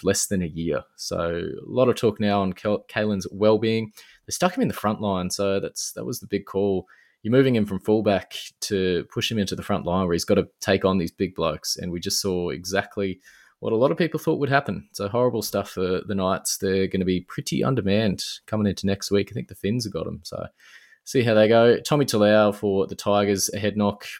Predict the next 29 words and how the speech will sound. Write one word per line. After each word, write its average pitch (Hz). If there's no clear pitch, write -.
Bit 131
of, 120
uh, 82
bit 151
of -
to -
and -
fro 214
with 196
Jackson -
Hastings, 104
the 104
man 107
who, 98
uh, 92
concussed 110
him 104
on, 117
well, 92
post-game. 101
So 90
push -
and 92
shove. 98
David 107
Klemmer 101
being 101
all, 98
um, 92